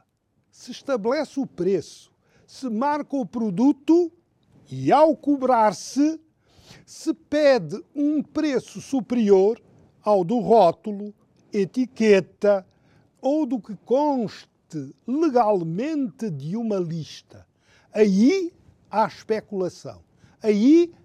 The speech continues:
há crime. Lei Penal do Consumo, de vinte de janeiro de mil novecentos e oitenta e quatro. Artigo trinta e cinco. Será punido com prisão de seis meses a três anos e multa não inferior a cem dias quem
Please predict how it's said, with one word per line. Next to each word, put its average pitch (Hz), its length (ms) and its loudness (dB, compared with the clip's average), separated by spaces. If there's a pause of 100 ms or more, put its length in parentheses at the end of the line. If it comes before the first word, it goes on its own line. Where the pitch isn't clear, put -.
(160)
há 240 160 -4
crime. 156 640 -4 (420)
Lei 269 480 0
Penal 240 540 -4
do 247 160 -8
Consumo, 240 920 -2 (380)
de 170 160 -8
vinte 214 500 -4
de 151 140 -12
janeiro 254 800 -2
de 165 100 -8
mil 226 200 -6
novecentos 220 600 -6
e 185 120 -8
oitenta 180 440 -4
e 135 60 -10
quatro. - 480 -18 (460)
Artigo 247 800 0
trinta 262 520 -4
e 240 80 -6
cinco. 196 480 -6 (360)
Será 233 360 0
punido 233 520 -4 (400)
com 214 200 -4
prisão 214 440 -2
de - 80 -14
seis 247 280 -6
meses 247 360 -4
a 247 80 0
três 240 340 -6
anos 294 400 0
e 247 140 0
multa 247 560 2
não 294 260 -2
inferior 262 520 -4
a 240 60 -4
cem 254 320 -6
dias 311 440 -2
quem 196 340 0